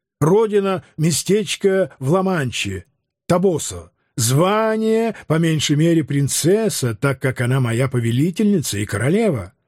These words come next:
Красота ее сверхчеловеческая, потому что в ней осуществлены все невозможные и фантастические признаки красоты, которые поэты приписывают своим дамам,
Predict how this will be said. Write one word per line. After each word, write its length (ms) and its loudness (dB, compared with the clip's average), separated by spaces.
Красота 600 0
ее 280 2
сверхчеловеческая, 1600 0
потому 420 2
что 180 0
в 140 -2
ней 520 2
осуществлены 1500 0
все 460 2
невозможные 1300 2
и 120 4
фантастические 1300 0
признаки 480 0
красоты, 600 0
которые 420 2
поэты 680 0
приписывают 680 2
своим 380 2
дамам, 680 0